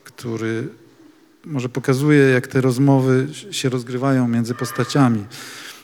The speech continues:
Że, e, bogowie zapewne są Heraklitejczykami.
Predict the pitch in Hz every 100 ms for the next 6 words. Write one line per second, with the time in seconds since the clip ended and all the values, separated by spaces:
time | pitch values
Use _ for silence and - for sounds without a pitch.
0 | - 135 127 147 143 - - 131 139 151
1 | 131 131 147 135 131 - 165 143 117 -
2 | - - - - - 120 117 - 120 123
3 | 113 123 - 120 104 101